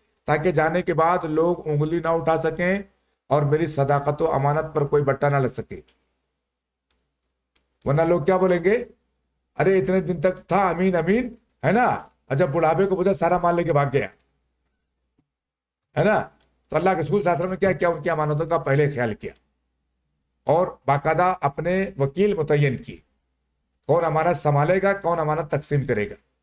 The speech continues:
और एक पैसा किसी का लेकर के अल्लाह के रसूल मेरे साथ नहीं गए।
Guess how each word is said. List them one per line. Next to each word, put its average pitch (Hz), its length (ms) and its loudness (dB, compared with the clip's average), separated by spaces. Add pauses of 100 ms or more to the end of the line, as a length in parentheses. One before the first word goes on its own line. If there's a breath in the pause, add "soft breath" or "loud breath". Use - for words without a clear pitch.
(320)
और 151 280 -2
एक 233 220 0
पैसा 180 240 0
किसी 180 260 -6
का 170 100 -2
लेकर 151 280 -2
के 156 60 -2
अल्लाह 147 160 0
के 127 60 -4
रसूल 151 180 -4
मेरे 135 140 -4
साथ 147 300 -4 (960)
नहीं 113 280 -2
गए। 87 200 -10